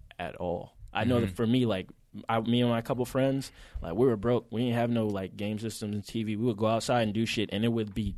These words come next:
Speaker 1: desolate. We'd be like, "Let's go try to talk to some girls." Ain't no girls out there. You know what I'm
Speaker 2: Nobody's
Speaker 1: saying?
Speaker 2: outside 'cause
Speaker 1: You know?
Speaker 2: everybody's is in the house on the phone, you know?
Speaker 1: Right, and I, I actually did a poll on my, uh, Instagram,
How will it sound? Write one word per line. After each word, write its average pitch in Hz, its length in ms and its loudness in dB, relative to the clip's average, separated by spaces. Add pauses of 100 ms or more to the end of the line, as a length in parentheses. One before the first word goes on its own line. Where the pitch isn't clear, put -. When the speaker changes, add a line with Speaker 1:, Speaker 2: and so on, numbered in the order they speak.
Speaker 1:
desolate. 104 520 -2
We'd 101 100 -8
be 98 80 -8
like, 80 120 -14
"Let's 120 120 -18
go 110 120 -14
try - 220 -12
to - 80 -12
talk - 220 -14
to - 40 -14
some - 140 -10
girls." 101 400 -8 (260)
Ain't 98 140 -8
no - 80 -8
girls - 320 -10
out - 140 -14
there. - 100 -10
You - 60 -12
know - 40 -14
what 85 80 -6
I'm 85 60 -6
Speaker 2:
Nobody's 85 220 0
Speaker 1:
saying? 107 160 0
Speaker 2:
outside 101 240 0
'cause 113 100 -2
Speaker 1:
You 113 60 2
know? 113 120 6
Speaker 2:
everybody's - 320 4
is 90 80 -8
in 78 60 -10
the 85 80 -2
house 82 180 -2
on 85 60 -6
the 82 60 -6
phone, 90 420 -4
you 80 80 -10
know? 85 60 -12 (240)
Speaker 1:
Right, 127 380 -2
and 117 280 -2
I, 120 160 -4 (100)
I 147 120 8
actually 165 280 2
did 127 120 0
a 104 40 0
poll 127 460 4
on 110 160 0
my, 101 200 0
uh, 104 240 -6
Instagram, 107 640 -2